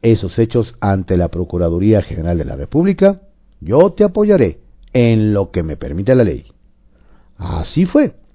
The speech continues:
y así consta en el expediente de aquella época.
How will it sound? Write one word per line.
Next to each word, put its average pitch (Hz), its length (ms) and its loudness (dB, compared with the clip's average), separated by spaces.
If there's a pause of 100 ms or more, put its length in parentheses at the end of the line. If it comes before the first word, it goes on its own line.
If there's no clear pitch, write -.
(260)
y 190 100 6
así 226 180 4
consta 170 520 -2 (140)
en 156 160 2
el 151 100 4
expediente 131 600 0
de 113 100 2
aquella 80 400 -2
época. 80 420 -10